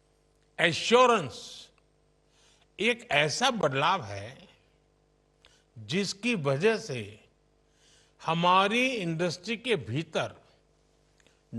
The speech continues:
नया आत्मविश्वास आया है।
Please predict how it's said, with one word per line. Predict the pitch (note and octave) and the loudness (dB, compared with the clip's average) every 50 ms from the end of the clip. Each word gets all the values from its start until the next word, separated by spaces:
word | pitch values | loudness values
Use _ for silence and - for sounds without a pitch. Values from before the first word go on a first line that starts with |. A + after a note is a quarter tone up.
| - | -4
नया | B2+ C3+ C#3+ D#3 F3 F#3+ G3+ G#3 G#3 A3+ - - - | 0 0 2 2 4 4 4 4 4 2 0 -2 0
आत्मविश्वास | - D#3+ E3+ E3 - E3 F3+ F3 D3+ C3 C#3 C3 - - - D3+ D#3+ E3 E3 D3 | 2 2 2 2 -2 -2 0 0 0 0 -2 -4 -4 -6 -2 2 2 2 2 0
आया | E3+ - A#2 A2 A2 A2 F#2+ | -4 -8 -8 -8 -8 -8 -10
है। | E2+ - - - - | -10 -12 -16 -20 -20